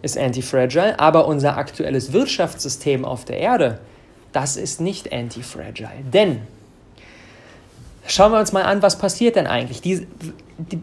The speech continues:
wenn so eine Bank, wenn so eine Bank komplett crasht, dann passiert Folgendes. In der Natur würde, wenn diese Bank ein Lebewesen wäre, diese Ban-, Bank wäre jetzt irgendwie ein, ein, keine Ahnung, ein Leopard.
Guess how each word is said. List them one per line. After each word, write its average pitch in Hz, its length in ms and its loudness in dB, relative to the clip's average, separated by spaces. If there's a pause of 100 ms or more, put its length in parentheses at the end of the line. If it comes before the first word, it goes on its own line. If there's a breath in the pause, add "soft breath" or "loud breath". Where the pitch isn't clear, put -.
wenn 208 200 2
so 220 60 4
eine 214 140 4
Bank, 147 360 4
wenn 139 120 -2
so 143 80 2
eine 143 100 2
Bank 190 320 2
komplett 196 440 2
crasht, - 600 4 (1600 soft breath)
dann 156 140 4
passiert 170 280 0
Folgendes. 117 600 0 (320 loud breath)
In 180 120 2
der 185 100 6
Natur 226 640 6 (120)
würde, 151 320 6
wenn 147 100 4
diese 123 180 0
Bank 123 280 2
ein 131 100 0
Lebewesen 151 420 2
wäre, 190 200 0
diese 131 160 -4
Ban-, 123 320 -2 (100)
Bank 170 240 -4
wäre 143 180 0
jetzt 135 220 -4
irgendwie 135 380 -6
ein, 127 340 -2 (400 loud breath)
ein, 120 640 -2 (640)
keine 117 180 -6
Ahnung, 196 380 -2
ein 131 160 0
Leopard. 156 560 6